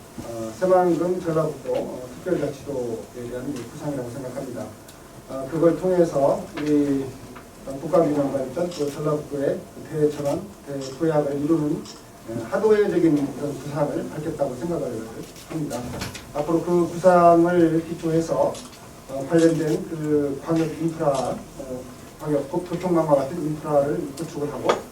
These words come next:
또 새로운 산업의 중심을 만들어서 연결시키는, 아, 이런 것들을 통해서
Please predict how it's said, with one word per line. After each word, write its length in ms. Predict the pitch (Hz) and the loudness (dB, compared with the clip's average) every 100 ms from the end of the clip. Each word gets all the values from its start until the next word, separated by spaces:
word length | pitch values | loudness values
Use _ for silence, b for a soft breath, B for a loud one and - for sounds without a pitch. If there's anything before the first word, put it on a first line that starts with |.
| - - - - 165 | -16 -16 -14 -14 0
또 220 | 151 139 | 0 2
새로운 360 | 190 196 180 | 0 2 2
산업의 520 | 156 196 196 165 135 135 | 2 4 4 4 2 2
중심을 380 | 160 156 147 139 | -2 0 -2 -2
만들어서 560 | 139 143 - 180 190 | -2 0 0 0 0
연결시키는, 720 | 165 170 175 156 - 143 - 214 - - - - - | 2 2 2 0 -2 -6 -6 -6 -14 -20 -20 -20 -8
아, 80 | 135 | -4
이런 260 | 147 160 147 | 0 0 -2
것들을 260 | 143 143 | -4 -6
통해서 500 | - 139 123 156 170 | -6 -6 -4 0 -2